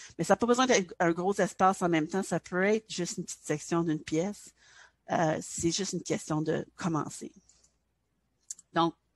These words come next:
euh, évidemment, comme j'ai mentionné plus tôt, la paperasse, c'est ce qu'on garde en dernier parce que ça n'a pas beaucoup d'impact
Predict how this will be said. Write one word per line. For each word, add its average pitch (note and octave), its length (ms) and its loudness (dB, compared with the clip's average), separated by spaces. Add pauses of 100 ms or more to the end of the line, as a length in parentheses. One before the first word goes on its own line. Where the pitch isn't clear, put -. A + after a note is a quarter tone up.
(140)
euh, D3 160 4
évidemment, D#3+ 400 2 (140)
comme D#3 100 0
j'ai D3 120 -2
mentionné D3 360 0
plus - 100 -18
tôt, F#3 220 -4 (100)
la D#3 140 4
paperasse, F3+ 460 2
c'est - 140 -12
ce - 80 -10
qu'on D3+ 100 0
garde E3 220 4 (120)
en E3 80 6
dernier D3 380 -2
parce C#3 200 -2
que D#3 120 -8
ça E3+ 100 0
n'a D3+ 60 4
pas F#3+ 100 2
beaucoup F3 220 -4
d'impact D3+ 420 0